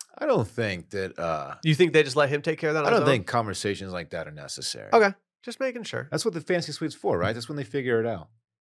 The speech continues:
Speaker 2: Is this, is this show overall a little more genuine than the,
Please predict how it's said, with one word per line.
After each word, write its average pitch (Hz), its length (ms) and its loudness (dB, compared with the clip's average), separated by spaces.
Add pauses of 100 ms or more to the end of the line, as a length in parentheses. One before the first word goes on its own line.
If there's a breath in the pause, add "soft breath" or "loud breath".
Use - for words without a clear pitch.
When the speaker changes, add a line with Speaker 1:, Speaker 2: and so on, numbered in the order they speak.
(400)
Speaker 2:
Is 190 120 2
this, 302 260 2 (220)
is 180 100 -4
this 359 160 6
show 196 340 6
overall 135 680 4 (380)
a 143 60 -6
little 156 200 4
more 151 140 4
genuine 120 640 -4
than 127 180 -8
the, 110 220 -2